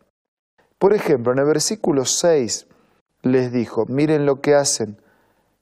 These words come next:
porque ustedes no juzgan en nombre de los hombres, sino en nombre de Jehová, el cual está con vosotros cuando juzgáis". Se le está diciendo,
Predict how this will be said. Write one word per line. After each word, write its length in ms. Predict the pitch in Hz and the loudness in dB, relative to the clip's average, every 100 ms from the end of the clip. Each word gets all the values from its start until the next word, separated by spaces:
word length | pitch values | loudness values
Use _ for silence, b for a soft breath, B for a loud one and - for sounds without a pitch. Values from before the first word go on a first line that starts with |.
| _ | _
porque 300 | 131 120 - | 0 0 -4
ustedes 360 | - 151 139 139 | -2 0 0 -2
no 180 | 143 | -4
juzgan 680 | 151 - 147 120 - 151 156 - | -4 -2 -2 -2 -4 -4 -4 -6
en 300 | 123 120 123 | -4 -4 -2
nombre 340 | 143 156 135 | -2 -2 -2
de 100 | 123 | -2
los 300 | 143 147 - | -2 -2 -2
hombres, 460 | 110 110 117 123 b b b b | -2 -2 -6 -10 b b b b
sino 640 | - - 180 175 143 135 - | -10 -4 -2 0 0 -2 -2
en 300 | - 156 143 | -2 0 0
nombre 400 | 131 117 123 127 | 0 0 0 0
de 160 | 123 123 | 0 -2
Jehová, 500 | - 160 160 139 113 B B B _ - | -2 -2 2 2 0 B B B _ 0
el 260 | 135 123 | 0 0
cual 240 | - 151 139 | -2 0 0
está 280 | 127 139 | -2 -2
con 260 | 135 135 127 | 0 -4 -2
vosotros 540 | 131 131 - - - - | -4 -2 -4 -4 -6 -6
cuando 260 | 104 101 | -6 -6
juzgáis". 640 | 95 - 123 151 113 90 b b b b | -8 -10 -4 -2 -2 -4 b b b b
Se 140 | - - | -10 -4
le 40 | |
está 120 | 113 | -2
diciendo, 320 | 117 117 110 | -2 -4 -8